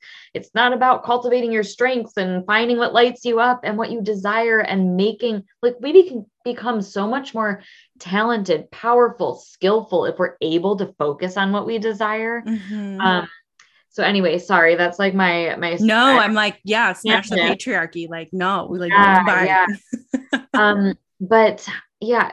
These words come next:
Speaker 1: so c-, sorry, can you then re-, rephrase the question? 'Cause I just got to
Speaker 2: Well,
Speaker 1: completely
Speaker 2: how has this changed your life? Like, how has following your desire changed your
Speaker 1: I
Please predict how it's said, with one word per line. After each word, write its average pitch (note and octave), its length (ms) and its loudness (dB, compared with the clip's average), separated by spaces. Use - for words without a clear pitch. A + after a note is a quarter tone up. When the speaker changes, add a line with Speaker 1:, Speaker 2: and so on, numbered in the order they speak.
Speaker 1:
so A3+ 220 -6
c-, G#3 80 -14
sorry, A#3+ 340 4
can C#4+ 160 -4
you D#4+ 120 2
then E4+ 160 6
re-, C4 160 10
rephrase C#4+ 420 0
the C4+ 80 4
question? C4 460 2
'Cause D4+ 100 -4
I A#3 100 4
just A3+ 240 -2
got G#3 300 4
to A#3 60 -10
Speaker 2:
Well, A3 80 -6
Speaker 1:
completely D4+ 460 4
Speaker 2:
how D#4 220 2
has D4+ 320 -4
this C4 200 -4
changed C4 360 -2
your C4 120 -2
life? G#3+ 300 -4
Like, E3+ 140 -12
how G3 240 -6
has A3+ 240 -12
following G3+ 380 -6
your F3+ 140 -6
desire F3 340 -8
changed - 320 -16
your - 100 -6
Speaker 1:
I F#3+ 100 2